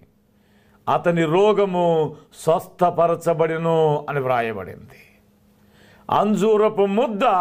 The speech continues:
యేసయ్య గాయాలకు సూచనగా ఉన్నది. యేసు ప్రభువారు సెలవిచ్చారు, "నేను పొందిన గాయముల చేత మీరు స్వస్థత నొందితిరి"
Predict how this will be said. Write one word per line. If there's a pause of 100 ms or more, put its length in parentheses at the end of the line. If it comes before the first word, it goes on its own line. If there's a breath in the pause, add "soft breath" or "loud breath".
(500 loud breath)
యేసయ్య
గాయాలకు
సూచనగా
ఉన్నది. (460 loud breath)
యేసు
ప్రభువారు
సెలవిచ్చారు, (180 loud breath)
"నేను
పొందిన
గాయముల
చేత (200 loud breath)
మీరు
స్వస్థత
నొందితిరి"